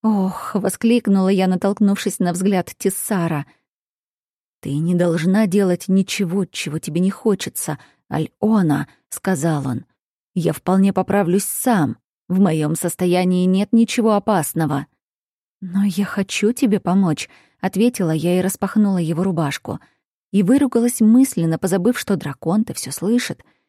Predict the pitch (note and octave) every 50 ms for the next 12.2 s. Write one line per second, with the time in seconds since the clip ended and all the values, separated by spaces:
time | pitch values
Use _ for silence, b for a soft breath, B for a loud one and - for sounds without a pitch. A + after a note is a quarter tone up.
0 | _ _ - F#3+ G#3 E3 E3+ - - G3+ G#3+ G3+ G3 - - D#3+ F#3+ G3 - -
1 | G3 - - - F3 - - F#3 G3+ G#3 G3+ E3+ D#3+ C#3 D3+ G#3 A#3 G#3+ F3 E3+
2 | D#3+ D#3 D3+ b b b b b b _ - F3 E3 D#3 F3 D3+ D#3+ A3 A#3 A3
3 | D#3+ - - _ - F3+ F#3+ A#3 G#3 F#3+ G#3+ G#3+ F#3+ A#3 A3 A#3+ G#3+ F3+ F#3 F#3
4 | - - F#3+ F#3 F#3+ G3 - - A3+ G3+ F3 E3+ D3+ - - D3+ C#3+ C#3 - _
5 | _ _ _ _ _ _ _ _ _ _ - - A3+ A3 A3 - A3+ A3 A3 G3+
6 | F#3 G#3+ G#3+ G#3 - - - C4 C4 A3+ G3+ G3 G3 F3+ F#3 - - G3+ G3 G3+
7 | G#3+ A3 A#3+ A3+ G#3+ - G3 F3 F3+ E3 F3 A#3 B3+ A#3 G3 F3 - F3 F#3 -
8 | G3+ - A3 A3 - - G#3 F#3+ F#3+ A3 A3 G#3+ F#3+ F3+ A#3 G3+ D#3 C#3+ C#3+ B2+
9 | G2 - - - _ _ _ _ _ _ _ _ _ _ _ _ _ _ _ _
10 | _ _ _ _ _ _ F#3+ F#3+ A#3+ B3+ B3 - D4 C#4+ C4 A#3+ A#3+ - B3 C4
11 | B3+ A3+ A#3+ - - - - C3+ A#2 A2+ - D#3+ F3 E3 D#3+ F#3 D#3 B2 - C#3
12 | B2+ - D3